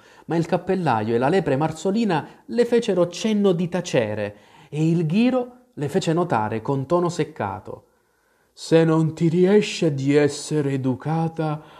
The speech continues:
è meglio che la storia te la finisci da sola." "No, la prego, continui", disse Alice con grande umiltà. "Eh, non la interromperò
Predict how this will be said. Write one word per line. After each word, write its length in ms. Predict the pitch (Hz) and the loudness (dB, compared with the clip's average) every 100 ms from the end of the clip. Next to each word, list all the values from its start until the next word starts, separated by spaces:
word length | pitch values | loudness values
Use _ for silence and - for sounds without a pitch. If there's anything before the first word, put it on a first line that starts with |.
| - - - | -20 -20 -8
è 240 | 214 214 | 0 4
meglio 680 | 202 190 190 196 190 175 170 | 4 4 4 4 4 6 6
che 140 | 160 156 | 6 4
la 160 | 147 | 2
storia 720 | 143 - 143 143 139 131 113 | 0 -4 0 2 2 0 -2
te 240 | 110 - 151 | -6 -4 -2
la 120 | 151 | -2
finisci 680 | - 151 165 214 220 - 214 | -4 -4 0 -2 -2 -2 0
da 240 | 180 151 | 2 2
sola." 1000 | 139 - 196 190 170 139 123 120 - - _ _ _ _ _ _ _ | 0 0 2 2 2 0 -2 -6 -8 -12 _ _ _ _ _ _ _
"No, 360 | 160 208 294 214 | 2 6 6 6
la 140 | 156 | 4
prego, 440 | 185 277 254 175 | 4 4 6 4
continui", 1300 | - 302 254 202 - - 330 262 190 165 151 139 127 - _ _ | 4 4 4 2 0 4 4 4 0 0 -2 -2 -6 -12 _ _
disse 400 | 123 139 - 139 | -6 -4 -4 -2
Alice 480 | 127 156 202 - 117 | 0 0 -2 0 -2
con 240 | 120 110 | -2 -4
grande 360 | 110 117 117 110 | -2 -2 -2 -4
umiltà. 600 | 107 104 98 - 107 110 - _ _ _ _ | -4 -8 -12 -14 -14 -14 -20 _ _ _ _
"Eh, 280 | - 170 175 | -6 -2 0
non 300 | 214 285 277 | 0 2 4
la 80 | 240 | 4
interromperò 720 | 214 208 190 190 175 175 | 4 4 4 4 4 4